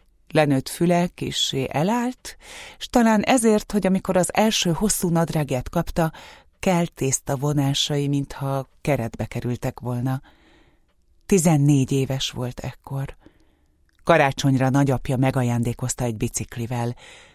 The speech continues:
Nevetségesen sokáig nem mert ráülni, annál szorgalmasabban tolta maga mellett. Még éjszakára se vált meg tőle. Az ágy lábának támasztotta,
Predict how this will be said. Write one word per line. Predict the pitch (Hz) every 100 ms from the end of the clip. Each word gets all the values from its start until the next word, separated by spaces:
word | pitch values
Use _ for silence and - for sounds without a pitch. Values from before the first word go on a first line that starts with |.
| _
Nevetségesen | 175 165 139 - 147 143 - 151
sokáig | - 139 143 135 135
nem | 135
mert | 139 131 -
ráülni, | 131 131 139 143 147 - -
annál | - 185 180 156
szorgalmasabban | - 196 196 170 165 156 - 151 127 139 139
tolta | 175 165 160 165
maga | 147 139 135
mellett. | 123 120 123 131 - - - - - -
Még | 214 220 -
éjszakára | 262 - 170 - 131 131
se | - 135
vált | 127 120 120
meg | 123 120
tőle. | - 131 127 127 - - - -
Az | 156 -
ágy | 180 196
lábának | 160 170 185 214 214 -
támasztotta, | 226 220 220 - - 220 - 240